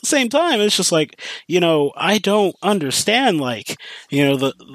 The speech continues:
the core principle of that, 'cause it's, it's crazy. How do you have ninety e-,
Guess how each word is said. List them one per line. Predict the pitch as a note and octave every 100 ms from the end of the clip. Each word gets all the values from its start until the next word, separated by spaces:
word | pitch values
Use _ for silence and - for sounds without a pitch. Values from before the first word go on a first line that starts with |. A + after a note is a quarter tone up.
| - _ _ - -
the | F3+
core | - - F#3+ E3
principle | - A3 - G#3 D3+
of | B2+ A2+
that, | A#2 G#2+
'cause | - D3 C3+
it's, | - - - - - -
it's | C4 -
crazy. | - G#4+ G4 D3+ F#2+ - _ _ _ -
How | F#3+ D4+ G4 F#4
do |
you | E4+ D#4+
have | C4+ D4+ C4
ninety | A#3+ D4 C#4+
e-, | C4+